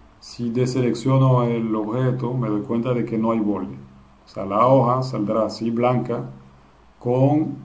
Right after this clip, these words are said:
la isla en el centro. Si quiero un borde, ¿qué hago? Selecciono aquí la casilla que dice marco.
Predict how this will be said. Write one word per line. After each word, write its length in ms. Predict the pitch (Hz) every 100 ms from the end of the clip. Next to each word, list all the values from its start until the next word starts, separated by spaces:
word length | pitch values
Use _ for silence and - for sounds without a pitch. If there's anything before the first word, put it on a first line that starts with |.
| -
la 200 | 113 117
isla 540 | 135 147 - 131 131 -
en 80 | 117
el 120 | 107
centro. 400 | - 107 98 95 - - - - - - _ - _ _
Si 160 | -
quiero 220 | 123 147 160
un 120 | 156
borde, 460 | 127 123 127 151
¿qué 120 | 135 113
hago? 360 | 101 104 135 - - - -
Selecciono 680 | - 120 120 131 135 135
aquí 460 | 117 - 131 139 151
la 180 | 131 120
casilla 520 | 113 98 131 147 135
que 100 | 120
dice 280 | 104 101 123
marco. 460 | 120 110 98 -